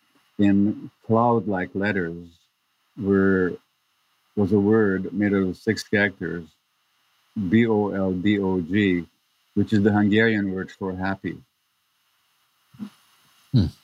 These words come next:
Speaker 1: And all of a
Speaker 2: Hmm.
Speaker 1: sudden I realized that my happiness is not dependent,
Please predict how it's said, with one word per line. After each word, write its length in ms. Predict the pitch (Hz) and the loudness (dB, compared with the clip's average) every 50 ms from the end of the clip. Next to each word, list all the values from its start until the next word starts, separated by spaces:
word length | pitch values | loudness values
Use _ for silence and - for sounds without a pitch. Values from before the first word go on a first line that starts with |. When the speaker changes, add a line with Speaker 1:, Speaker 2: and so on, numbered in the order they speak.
| _ _ _ - _ _ _ _ _ | _ _ _ -20 _ _ _ _ _
Speaker 1:
And 200 | 113 101 104 107 | 2 2 4 4
all 220 | 113 110 113 117 | 4 4 4 4
of 60 | 113 107 | 2 -2
a 40 | |
Speaker 2:
Hmm. 40 | - | -4
Speaker 1:
sudden 160 | 113 104 104 | -6 -4 -2
I 40 | 104 | -2
realized 760 | 101 92 95 104 110 107 95 90 90 87 87 87 80 82 _ _ _ _ _ _ _ _ _ _ _ _ _ _ _ | -2 0 0 0 2 2 0 -2 -2 -4 -6 -8 -10 -14 _ _ _ _ _ _ _ _ _ _ _ _ _ _ _
that 360 | - 120 101 101 101 98 - | -8 -4 0 0 0 0 2
my 160 | 98 98 98 | 2 2 2
happiness 720 | 95 98 101 107 104 - - 95 92 92 90 87 - - | 2 2 2 0 0 -2 -4 -4 -4 -4 -6 -8 -10 -10
is 120 | 98 90 80 | -10 -6 -2
not 260 | 98 98 101 101 92 | 0 0 0 0 0
dependent, 760 | 80 98 - - - 98 95 95 95 87 87 85 85 85 - | -2 -4 -4 -2 -2 0 2 2 2 0 -2 -4 -4 -8 -10